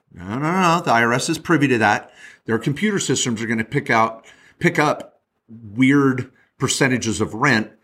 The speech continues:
compared to gross revenue and the type of business you are. Their computer system knows what typical rent is for a type of business of yours based on the, the, the da-, data, the, the massive amount of data that goes through their system.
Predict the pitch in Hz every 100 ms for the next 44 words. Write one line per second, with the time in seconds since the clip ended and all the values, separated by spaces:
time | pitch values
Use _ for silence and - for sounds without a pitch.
0 | _ _ 110 101 123 101 104 87 98 -
1 | 117 104 113 101 101 101 95 87 101 101
2 | 87 135 120 - 98 65 - 104 95 -
3 | 110 - 117 113 104 - 104 98 117 131
4 | 110 101 107 - - _ 113 - 143 -
5 | - 95 113 117 - 101 92 95 - 98
6 | 95 107 101 92 110 104 92 - 90 90
7 | 85 82 92 - 90 85 - _ - -
8 | - 95 - - 92 - - 98 - _
9 | _ _ _ - - 107 117 123 107 113
10 | 113 92 - 98 101 95 98 107 - 95
11 | 98 85 107 107 87 - 92 - - 87
12 | - 135 -